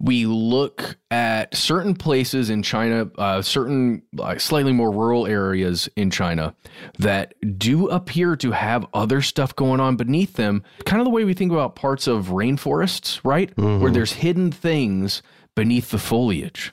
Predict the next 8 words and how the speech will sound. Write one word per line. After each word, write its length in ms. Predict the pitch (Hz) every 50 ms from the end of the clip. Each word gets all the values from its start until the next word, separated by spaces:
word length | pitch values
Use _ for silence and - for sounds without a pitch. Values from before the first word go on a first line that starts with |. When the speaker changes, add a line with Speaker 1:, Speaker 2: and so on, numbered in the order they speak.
| - -
Speaker 2:
Right. 500 | 95 92 110 127 139 143 123 113 - - -
And 300 | 123 123 113 110 104 101
this, 380 | 98 110 131 151 156 - - -
uh, 320 | - 120 117 113 110 92 - -
this 640 | - 104 101 92 92 101 131 156 170 - - - -
episode 680 | 123 127 117 - 110 - - 120 110 107 104 95 - -
comes 340 | - - 110 104 110 101 92
out 320 | 95 92 98 98 85 -